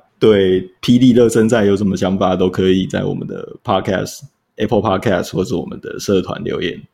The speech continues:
跟我们讨论，然后也可以分享给身边喜欢篮球的朋友。大家拜拜。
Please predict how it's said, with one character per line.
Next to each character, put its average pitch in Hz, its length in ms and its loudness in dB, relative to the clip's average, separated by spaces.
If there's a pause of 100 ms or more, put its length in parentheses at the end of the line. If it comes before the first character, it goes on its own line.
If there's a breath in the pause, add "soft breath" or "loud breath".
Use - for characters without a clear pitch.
(220)
跟 98 100 -4
我 92 40 0
们 85 120 -4
讨 - 140 -4
论， 90 200 -2 (200)
然 80 100 -6
后 82 80 -2
也 78 60 -2
可 90 100 -2
以 87 40 2
分 92 140 -2
享 95 160 0
给 82 100 -6
身 90 180 -4
边 92 160 0
喜 - 120 -6
欢 98 160 -6
篮 175 140 0
球 95 140 -2
的 - 40 -4
朋 - 160 -10
友。 - 180 -10 (160)
大 87 120 -6
家 - 160 -8
拜 - 100 -6
拜。 - 300 -8